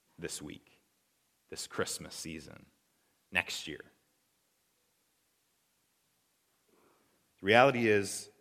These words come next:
that you will have to stop spending money, time, and your passion on some things in order to embrace the kingdom and its king. You won't be able to have both your hopes and dreams and his will.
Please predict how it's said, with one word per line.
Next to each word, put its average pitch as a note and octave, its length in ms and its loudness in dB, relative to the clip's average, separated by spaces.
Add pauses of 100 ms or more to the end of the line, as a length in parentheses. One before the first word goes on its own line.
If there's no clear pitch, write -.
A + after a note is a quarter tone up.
(580)
that F#2 120 -2
you G#2+ 120 2
will A2 100 4
have G#2 200 4
to F2 80 -8
stop B2 440 2
spending E2+ 480 -8
money, D#2 320 -14 (460)
time, F2 560 -2 (180)
and F2 120 -6
your E2 120 -8
passion - 560 0 (340)
on F2+ 120 -12
some B2 340 -2
things - 560 -16 (720)
in F2+ 100 -8
order A#2 220 4
to A#2+ 160 -4
embrace G2 400 2
the - 80 -8
kingdom F#2 400 -6
and E2+ 80 -8
its - 160 -12
king. - 240 -12 (720)
You - 80 -12
won't G2+ 240 -2
be A#2 120 4
able A2 160 4
to G#2 60 -4
have F2 380 -2
both G2+ 380 2
your G2 220 2
hopes G#2+ 360 -2
and F#2+ 160 -4
dreams F2+ 460 -8
and F2 180 -10
his D#2+ 180 -12
will. A1+ 260 -12